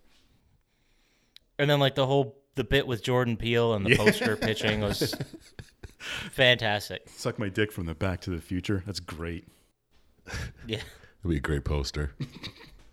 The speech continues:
Speaker 1: And did you see the newest one where he talks all kinds of wild shit on, uh, Tucker Carlson?
Speaker 2: No, I didn't see that one yet.
Speaker 1: Oh, okay.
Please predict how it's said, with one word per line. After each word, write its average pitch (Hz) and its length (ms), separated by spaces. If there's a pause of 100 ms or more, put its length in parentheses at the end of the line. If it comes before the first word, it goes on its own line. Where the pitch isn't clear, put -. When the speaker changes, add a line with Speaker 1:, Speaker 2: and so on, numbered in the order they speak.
(680)
Speaker 1:
And 127 160
did 123 140
you 139 100
see - 140
the 127 100
newest 127 380
one 131 180
where 123 120
he 110 400 (480)
talks 120 280
all 117 140
kinds 117 260
of 110 60
wild 107 320
shit 113 240
on, 104 180
uh, 95 300
Tucker 110 240
Carlson? 110 560 (180)
Speaker 2:
No, 113 200
I 117 160
didn't 113 180
see 107 120
that 98 180
one 90 120
yet. 85 220 (220)
Speaker 1:
Oh, 104 560
okay. 90 280